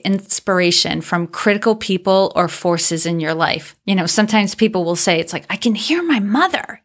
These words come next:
you know, telling me I'm lazy or not good enough, or my former boss or my ex-boyfriend," or something like that. So the inner critic will sometimes take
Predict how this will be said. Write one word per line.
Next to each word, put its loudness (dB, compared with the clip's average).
you 2
know, 0
telling 0
me 2
I'm 0
lazy 2
or -2
not -6
good 0
enough, 2
or 2
my 2
former 0
boss 0
or 2
my -2
ex-boyfriend," 0
or -4
something -2
like -4
that. -4
So 2
the 2
inner 4
critic 0
will 0
sometimes 0
take 0